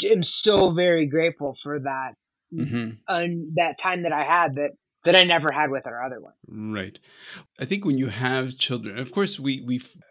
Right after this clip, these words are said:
Speaker 2: it's hard not to focus on the birth, right? As parents, and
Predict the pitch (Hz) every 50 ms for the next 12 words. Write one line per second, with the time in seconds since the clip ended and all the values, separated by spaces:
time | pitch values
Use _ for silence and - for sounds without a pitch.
0 | _ _ _ _ - 139 - - - 143 147 151 147 123 120 117 110 120 127 -
1 | - 117 - - - 110 110 110 - 110 101 101 - - 110 101 98 95 92 92
2 | 90 104 - _ _ _ _ _ _ _ _ _ _ _ _ _ _ _ - 135
3 | 127 117 113 - _ _ 127 120 113 120 131 117 95 90 - - - - - -
4 | _ _ _ - 101 101 104 117 127 - - 117 107 - - - - 120 98 87
5 | 92 117 123 - - - _ _ _ _ _ _ _ _ _ - 107 107 107 104
6 | 104 107 104 104 101 107